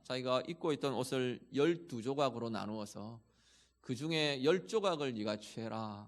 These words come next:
하며 상징적인 행동을 보여줍니다. 그러면서 이야기가 "하나님께서 너에게 이스라엘의 열 지파를 내게 떼어주시기로 하셨다. 음, 그 열 지파에 네가 왕이 될 것이다."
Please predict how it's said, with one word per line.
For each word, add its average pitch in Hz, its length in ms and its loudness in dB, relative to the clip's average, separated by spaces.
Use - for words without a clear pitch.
하며 110 300 -8
상징적인 175 600 -2
행동을 185 480 0
보여줍니다. - 640 -8
그러면서 170 500 0
이야기가 110 640 -4
"하나님께서 156 560 0
너에게 127 800 0
이스라엘의 139 800 0
열 180 260 6
지파를 131 720 0
내게 110 380 -4
떼어주시기로 123 760 -4
하셨다. - 320 -14
음, 107 240 -12
그 151 180 2
열 170 160 6
지파에 135 460 2
네가 113 460 2
왕이 165 300 4
될 113 200 0
것이다." 113 500 -2